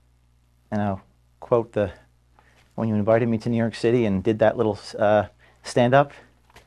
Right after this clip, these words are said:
how, how fitting that from Shakespeare, quote, "And this story shall the good man teach his son." We few, we happy few,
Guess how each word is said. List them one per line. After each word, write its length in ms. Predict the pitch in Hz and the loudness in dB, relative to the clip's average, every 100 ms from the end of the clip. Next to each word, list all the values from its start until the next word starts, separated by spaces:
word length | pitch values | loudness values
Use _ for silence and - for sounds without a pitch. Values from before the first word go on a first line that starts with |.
| - - - - _ _ | -20 -20 -20 -20 _ _
how, 320 | - 135 135 | 0 4 4
how 180 | - 156 | 2 0
fitting 400 | - 143 104 90 - _ _ _ | 4 4 4 -2 -10 _ _ _
that 240 | 113 107 - _ _ _ | 2 2 0 _ _ _
from 280 | 127 113 107 _ _ _ _ _ _ _ _ _ | -2 -2 -2 _ _ _ _ _ _ _ _ _
Shakespeare, 580 | - - 131 - 110 104 - | -4 0 0 2 2 2 2
quote, 380 | 131 113 110 - | 4 4 2 -2
"And 160 | 107 110 | 0 2
this 120 | 117 | 0
story 380 | - 123 120 107 | 0 2 2 0
shall 200 | - 107 | -2 -2
the 100 | 98 | -2
good 200 | 113 107 | -4 -4
man 220 | 117 107 | -4 -4
teach 240 | - 113 | -6 -8
his 140 | 117 - | -8 -8
son." 320 | - 117 85 _ _ _ _ _ _ _ _ _ _ _ _ _ _ _ _ _ _ _ _ _ _ - | -4 -4 -6 _ _ _ _ _ _ _ _ _ _ _ _ _ _ _ _ _ _ _ _ _ _ -2
We 180 | 117 | 0
few, 420 | 117 - 131 104 - _ _ _ _ _ _ _ _ _ | 0 2 2 2 -2 _ _ _ _ _ _ _ _ _
we 120 | 120 | -4
happy 300 | 104 120 113 | -2 -4 -4
few, 340 | 98 110 82 | -4 -4 -6